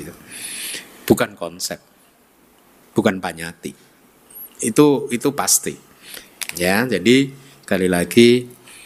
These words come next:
jangan berpikir bahwa ini hanyalah teori di atas kertas. Ini adalah realitas yang harus Anda pahami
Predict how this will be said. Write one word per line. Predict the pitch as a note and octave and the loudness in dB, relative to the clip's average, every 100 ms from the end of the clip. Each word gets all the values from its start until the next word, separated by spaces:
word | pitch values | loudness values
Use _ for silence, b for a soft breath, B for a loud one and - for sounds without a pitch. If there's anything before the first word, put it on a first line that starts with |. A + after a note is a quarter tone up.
| B - - - | B -16 -12 -10
jangan | - G#2+ G2 F#2+ | -8 -8 -6 -8
berpikir | F2 F2+ A2+ G#2 | -8 -6 -4 -2
bahwa | F2+ E2 | -2 -4
ini | D#2+ F#2+ | -4 -4
hanyalah | E2+ D#2+ E2 D#2+ | -4 -6 -6 -2
teori | F2 E2+ E2+ | -2 0 -2
di | E2+ | -2
atas | D2 D#2 - | -4 -4 -4
kertas. | E2+ E2 D#2+ - | -4 0 0 2
Ini | F#2+ G2 | 0 0
adalah | F2+ F2+ | 0 0
realitas | E2 D2+ D#2+ D#2+ A2 C3+ - - - - B B B | 0 -2 -2 -2 -2 0 0 -2 -6 -14 B B B
yang | F#2+ E2+ | -6 -4
harus | E2+ E2+ | -4 -2
Anda | E2+ D#2+ D2+ | -2 -4 -6
pahami | D2+ D2+ C#2+ D#2+ A2+ C3+ | -6 -6 -4 4 6 6